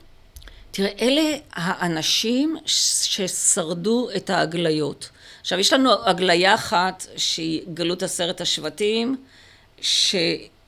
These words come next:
יהיה לנו זמן לדבר על החיצונים, אז אנחנו, אה, נדבר עליהם, על הספרים החיצוניים. אבל בגדול, אלה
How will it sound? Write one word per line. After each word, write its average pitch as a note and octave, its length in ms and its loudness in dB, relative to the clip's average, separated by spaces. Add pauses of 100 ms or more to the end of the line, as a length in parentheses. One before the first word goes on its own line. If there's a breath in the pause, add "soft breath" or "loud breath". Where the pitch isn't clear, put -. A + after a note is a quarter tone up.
(160)
יהיה F#3+ 360 2
לנו F#3+ 200 2
זמן F#3 340 0
לדבר F3 460 0
על F3+ 80 0
החיצונים, F#3+ 680 -4
אז E3 200 -6
אנחנו, E3+ 580 -6 (120)
אה, D#3 220 -2
נדבר D3+ 520 2
עליהם, G#3 380 0 (600 loud breath)
על D#3 120 -2
הספרים F3 400 2
החיצוניים. A3 720 -2 (880)
אבל E3 540 0 (180)
בגדול, F3 880 -2 (680 loud breath)
אלה C4 220 2